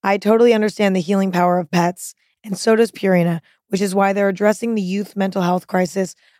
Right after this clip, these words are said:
by making pet therapy more accessible. Research shows that pet therapy can help reduce stress, anxiety, and depression, as well as boost self-confidence.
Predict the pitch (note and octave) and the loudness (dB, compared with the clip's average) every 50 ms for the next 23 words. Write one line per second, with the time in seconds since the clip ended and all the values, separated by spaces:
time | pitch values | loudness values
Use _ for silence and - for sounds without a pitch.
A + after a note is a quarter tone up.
0 | _ _ - G3 G3 G3 G3 - - F#3+ F3+ - - F#3 G#3 - _ F#3+ F#3+ F3+ | _ _ -2 0 2 2 0 0 -2 -4 -4 -4 -2 -4 -4 -2 _ 0 2 2
1 | F#3 F3+ - F#3+ F3 E3 - _ _ _ _ _ - - F#3+ F#3+ F#3 F#3 F3+ - | 2 2 2 2 2 2 0 _ _ _ _ _ -4 0 2 2 2 2 -2 -2
2 | - F3+ E3 - F3+ E3 F3 F3 G#3 _ _ _ _ _ _ _ _ _ G#3 A3 | -4 -4 -4 -4 -4 -4 -4 -4 -6 _ _ _ _ _ _ _ _ _ 0 0
3 | A#3 G#3 B3 C4+ C4 - - - - G#3+ G3 F#3 F#3 F3+ E3+ - G3+ G3 G3 - | 0 2 2 2 0 0 -2 -2 2 4 4 4 2 0 -2 -2 -4 -4 -2 -2
4 | F#3+ G3+ G#3+ - _ - G3+ G3 F#3+ F3+ - F#3+ F#3 F3 - F3 F3 F3+ F3 - | -2 -2 -2 -2 _ 0 0 2 2 0 0 -2 -2 -2 -2 -2 0 0 0 -2
5 | G3 F#3 F3+ G#3 A3+ - - - - F#3+ F3+ F3+ E3+ - - - _ _ _ _ | -2 0 0 0 0 0 -4 -4 0 0 0 0 0 -4 -10 -18 _ _ _ _
6 | - G3+ G3 F#3+ F3 F#3+ F3 E3+ E3+ E3+ E3+ D#3+ - _ _ - G#3 G#3 G#3+ G#3+ | -2 0 2 2 2 2 0 0 -2 -2 -4 -6 -6 _ _ -2 0 0 2 0
7 | G#3 - F#3 G3 F3+ E3+ D#3 F3+ F3 E3+ - G3 F#3 F3 F#3+ G#3 G3+ G3+ F#3+ E3 | 0 0 0 2 0 0 0 -2 -4 -2 0 -2 0 0 2 2 2 2 0 -2
8 | D#3 - G3+ G#3 A3 - - _ _ - - - F#3+ F3+ - - F#3 F3+ F3 E3 | -2 2 2 2 2 2 -4 _ _ -8 -4 -2 -2 -2 0 0 0 0 0 0
9 | F3 E3 E3+ F#3+ - - - | -2 -4 -4 -6 -8 -14 -20